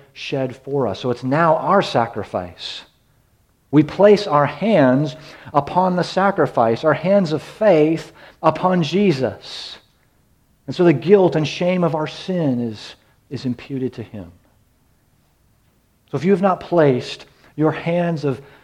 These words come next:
of faith on the sacrifice, and please don't wait another moment to consider this.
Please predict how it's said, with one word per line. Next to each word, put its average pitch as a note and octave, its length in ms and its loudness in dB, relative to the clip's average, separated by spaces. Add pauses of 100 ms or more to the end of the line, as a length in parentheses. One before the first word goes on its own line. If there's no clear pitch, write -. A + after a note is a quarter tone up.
(240)
of A#2+ 120 -8
faith D#3 500 4
on D3 80 2
the C#3 80 4
sacrifice, C#3+ 800 -2
and - 100 -8
please A#3 160 -2
don't G#3+ 140 0
wait E3 100 2
another D3 220 0
moment B2+ 460 -2 (380)
to B2+ 60 -16
consider A#2+ 440 -6
this. - 520 -16